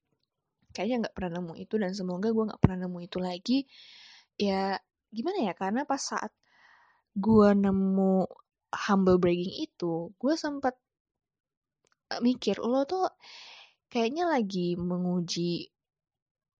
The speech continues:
emosi aku ya. <laughs> Lo tuh kayak memu-, menguji emosi gue,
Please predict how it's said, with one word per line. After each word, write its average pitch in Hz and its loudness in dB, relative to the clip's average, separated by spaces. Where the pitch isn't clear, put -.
emosi 190 -2
aku 233 6
ya. 165 10
<laughs> 240 4
Lo 226 6
tuh 359 8
kayak 294 6
memu-, 233 2
menguji 202 4
emosi 175 -4
gue, 247 6